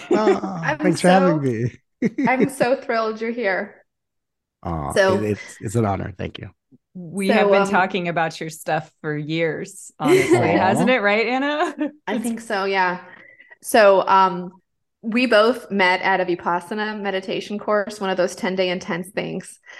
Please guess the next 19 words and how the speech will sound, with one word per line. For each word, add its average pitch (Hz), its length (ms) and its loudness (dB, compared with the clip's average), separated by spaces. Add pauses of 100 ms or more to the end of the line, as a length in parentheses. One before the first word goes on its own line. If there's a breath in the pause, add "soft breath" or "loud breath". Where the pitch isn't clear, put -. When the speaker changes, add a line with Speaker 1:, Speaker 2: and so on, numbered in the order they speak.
(180 loud breath)
Speaker 2:
And 190 160 4
that 180 180 2
is, 202 140 0
like, 190 180 2
one 196 140 4
of 190 160 2
the 190 80 2
most 180 340 -4
life-changing 175 1080 -4
experiences 180 600 -4
we've 180 120 2
had. 185 440 2 (160)
However, 202 720 2 (320)
I 214 100 2
would 220 180 0
say 196 420 4
finding 247 440 0
your 233 160 0
material 226 840 -2